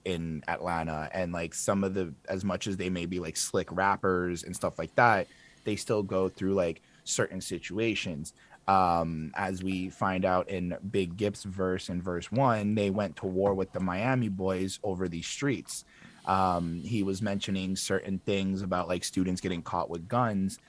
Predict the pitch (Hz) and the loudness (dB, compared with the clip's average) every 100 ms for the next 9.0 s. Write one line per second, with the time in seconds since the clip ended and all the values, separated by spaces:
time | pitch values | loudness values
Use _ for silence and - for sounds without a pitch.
0 | - - 92 85 82 82 82 87 82 - | -20 -6 -2 -2 -2 -2 -4 -4 -6 -6
1 | 87 82 82 82 80 - - 107 92 85 | -4 -2 0 0 -2 -6 -8 -4 -2 -2
2 | 85 92 104 101 92 - 87 90 113 123 | -4 -6 -4 -2 -4 -4 -6 -2 0 0
3 | 95 95 98 87 - 98 104 101 101 95 | -2 -2 -2 -4 -4 -4 -2 -2 -2 -2
4 | 98 - - 107 117 95 90 85 - - | -6 -6 -4 0 0 0 -2 -4 -8 -20
5 | - - _ _ - 76 - 110 127 139 | -20 -20 _ _ -20 -20 -8 -2 4 6
6 | 123 107 117 135 135 127 104 - 165 - | 6 6 2 4 4 4 2 6 6 4
7 | 92 64 - _ - 98 92 104 117 120 | -4 -6 -10 _ -2 0 0 0 2 2
8 | 127 120 110 120 120 110 113 113 113 | 0 0 0 0 0 2 4 6 6